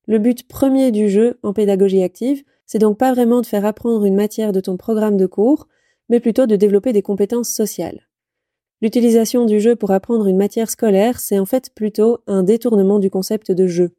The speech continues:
Ce n'est donc pas parce qu'on veut enseigner en pédagogie active que toutes nos séances, elles doivent s'articuler autour du jeu. Le jeu, c'est simplement un outil parmi d'autres que l'on peut utiliser de temps en temps.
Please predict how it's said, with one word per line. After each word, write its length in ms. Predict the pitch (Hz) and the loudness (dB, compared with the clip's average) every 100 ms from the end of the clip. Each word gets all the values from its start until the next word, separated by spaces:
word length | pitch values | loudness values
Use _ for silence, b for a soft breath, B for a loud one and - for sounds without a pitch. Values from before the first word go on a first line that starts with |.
| _ _ _ _ _ _ _ _ | _ _ _ _ _ _ _ _
Ce 140 | - | -2
n'est 60 | 208 | 2
donc 180 | 214 208 | 2 2
pas 160 | 277 | 0
parce 220 | 269 226 | 0 -4
qu'on 120 | - 208 | -2 0
veut 140 | 208 | 2
enseigner 340 | 202 208 208 | 0 0 0
en 80 | 202 | 0
pédagogie 460 | 196 196 190 190 185 | 0 0 2 2 0
active 480 | 175 - 285 302 - | -2 -2 -2 -2 -6
que 100 | 185 | -6
toutes 220 | - 294 | -4 -2
nos 140 | 226 | -2
séances, 440 | 196 180 185 240 - | -2 -4 -4 -4 -4
elles 120 | 196 | -2
doivent 200 | 185 185 | -2 -2
s'articuler 500 | 240 226 196 - 220 | -4 -6 -6 0 2
autour 240 | 208 214 196 | 2 -2 -2
du 180 | 190 | -2
jeu. 280 | 170 170 185 _ _ _ _ _ _ _ _ _ 214 | 0 -4 -6 _ _ _ _ _ _ _ _ _ 0
Le 160 | 208 | 2
jeu, 240 | 185 240 320 | 4 2 2
c'est 160 | 196 | -2
simplement 480 | - 277 247 226 226 | 0 0 0 0 2
un 180 | 185 190 | 2 0
outil 300 | 247 - 254 | -2 -4 -4
parmi 340 | 208 190 185 | -2 0 0
d'autres 420 | 170 175 285 - _ _ _ | 0 0 0 -4 _ _ _
que 80 | - | -2
l'on 140 | 202 196 | 0 2
peut 120 | 262 | 0
utiliser 380 | 247 208 208 208 | 0 0 2 2
de 80 | |
temps 240 | 175 277 262 | 0 0 0
en 100 | 202 | 0
temps. 260 | - - | -4 -12